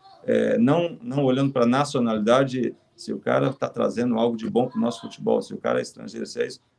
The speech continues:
não importa quem seja, né? Se ele é capaz, eu tenho que melhorar a minha visão, o meu modelo de jogo, a minha ideia de jogo, pra ganhar dele. Seja brasileiro ou seja estrangeiro, não me interessa quem é que vai estar do outro lado. Então, a,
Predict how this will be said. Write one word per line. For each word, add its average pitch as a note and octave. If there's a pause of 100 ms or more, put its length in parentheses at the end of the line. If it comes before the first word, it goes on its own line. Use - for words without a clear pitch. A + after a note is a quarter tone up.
não A2+
importa A#2
quem A#2+
seja, G2 (300)
né? G#2
Se G#2+
ele G#2
é A2+
capaz, A#2+
eu A#2
tenho A#2+
que B2
melhorar B2 (360)
a -
minha A2
visão, A#2+
o C3
meu A2+
modelo G#2
de G2
jogo, C3+
a A2+
minha G#2
ideia G#2+
de -
jogo, B2
pra A#2
ganhar B2
dele. A#2+ (440)
Seja A2+
brasileiro B2+
ou -
seja -
estrangeiro, D#3
não A2+
me C#3+
interessa B2+
quem B2+
é B2
que B2
vai A#2+
estar A#2+
do A#2
outro -
lado. A#2 (540)
Então, A#2+
a, A#2+